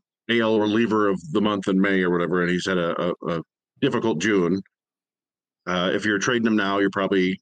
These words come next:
not getting as much as you would have a month ago. I think you're right. So that's probably not a great idea. If they wanna move,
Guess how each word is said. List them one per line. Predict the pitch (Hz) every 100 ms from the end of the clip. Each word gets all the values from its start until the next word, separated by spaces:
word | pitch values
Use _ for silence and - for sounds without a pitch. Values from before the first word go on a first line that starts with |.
| -
not | 98 92
getting | 101 95
as | 90
much | 92 -
as | 90
you | 92
would | 90
have | 90
a |
month | 92 90
ago. | 64 69 - -
I |
think | 80 -
you're | 87
right. | 85 80
So | - 82 80 - - _ _ _ _ _ _
that's | 90 -
probably | 104 92
not | 90 90
a | 82
great | 90 85
idea. | 82 80 87
If | 95 95
they | 95
wanna | 92 95
move, | 98 101 98